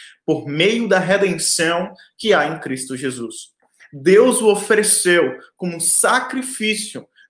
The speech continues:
por, para propiciação mediante a fé, pelo seu sangue, demonstrando a sua justiça. Em sua tolerância,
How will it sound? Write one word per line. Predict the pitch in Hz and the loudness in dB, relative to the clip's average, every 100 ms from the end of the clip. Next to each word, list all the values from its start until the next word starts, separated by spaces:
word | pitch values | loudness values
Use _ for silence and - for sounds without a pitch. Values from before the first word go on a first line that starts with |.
| - | -16
por, | 180 - _ | -14 -16 _
para | - 196 190 190 | 2 2 2 0
propiciação | 226 262 - - 254 202 - - 220 220 | 2 2 0 -2 -2 -2 -2 -2 -2 -2
mediante | 214 165 190 202 196 180 | -4 -4 -4 -6 -8 -12
a | |
fé, | 175 - 156 123 - - _ - | -12 -2 0 0 -2 -14 _ -4
pelo | 170 165 | -2 -2
seu | - - 165 | -2 -2 -2
sangue, | - - 196 202 185 127 110 - _ - - | -2 -4 0 0 0 -4 -6 -10 _ -14 -4
demonstrando | 170 170 180 - 180 196 180 | -2 -2 -2 -2 0 0 -2
a | |
sua | 180 - - 190 190 | -4 -6 -6 0 0
justiça. | 180 180 - 202 202 - 117 - _ _ - - | -2 -8 -8 -4 -4 -4 -10 -14 _ _ -20 -8
Em | |
sua | 156 - 190 190 185 | -4 0 -2 -4 -4
tolerância, | - 226 240 175 170 165 160 - 117 | 4 4 6 4 4 2 -4 -2 -2